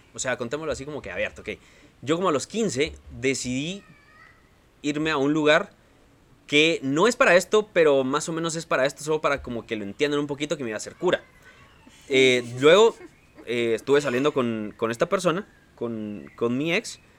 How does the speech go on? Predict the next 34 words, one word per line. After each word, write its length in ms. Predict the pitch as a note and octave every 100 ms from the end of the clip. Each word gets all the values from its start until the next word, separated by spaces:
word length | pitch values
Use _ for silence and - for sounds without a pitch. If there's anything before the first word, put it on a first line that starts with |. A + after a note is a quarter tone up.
| _ _ _ _ _ -
y 680 | D3+ C#3+ C#3 C3 B2 A#2 A2 - - -
terminamos 920 | D3 D3+ D3 D3 D3+ D#3+ G3 A#3 - _ _ _ _ _ -
por 140 | C#3
la 120 | C#3+ C#3
razón 320 | B2+ B2+ D#3+
de 100 | F3
que 100 | C3+
dije, 300 | C3+ D#3+ -
"Quiero 220 | - E3 D#3+
seguir 240 | C3 C3+
en 80 | E3+
esto, 340 | G3+ B2+ G#2+ -
o 40 |
sea, 140 | G#2+ A2+
quiero 180 | C3 C#3+
seguir 160 | C3
en 100 | D3 E3+
esto", 280 | F3 A3+ - _ _ _ _
y 140 | C3 C3+
se 160 | B2
vale, 320 | A#2+ F#3 A3
y 220 | F#3 C3+ A#2+
también 280 | A#2 B2+
por 140 | D3 E3+
otras 260 | - E3
cosas. 400 | - A3+ D3 A2+ - _ _ _ _ _ -
O 40 | A#2+
sea, 160 | C3+
de 160 | C3+ C3+
verdad 200 | C3 D#3
que 120 | D#3+
no 140 | D3+ D#3 D#3
hubiéramos 320 | D#3+ D#3 C#3+
funcionado. 360 | B2+ A2+ A2